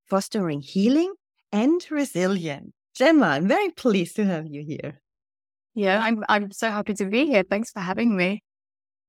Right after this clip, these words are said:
Speaker 1: Yeah, so pain is one of these topics that we all know. I mean, we all had pain in our lives, physical pain.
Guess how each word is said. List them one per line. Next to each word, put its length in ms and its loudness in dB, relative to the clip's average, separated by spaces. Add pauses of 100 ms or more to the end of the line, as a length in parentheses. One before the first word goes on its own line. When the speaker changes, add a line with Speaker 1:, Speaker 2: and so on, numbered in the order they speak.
(120)
Speaker 1:
Yeah, 260 6
so 240 2
pain 580 2
is 280 0
one 160 2
of 140 -8
these 200 -2
topics 420 -2 (120)
that 220 4
we 140 2
all 200 4
know. 340 2
I 160 -2
mean, 160 -6
we 120 -10
all 180 -2
had 340 -6
pain 360 -2
in 60 -8
our 180 -6
lives, 380 -4
physical 520 -2
pain. 400 -2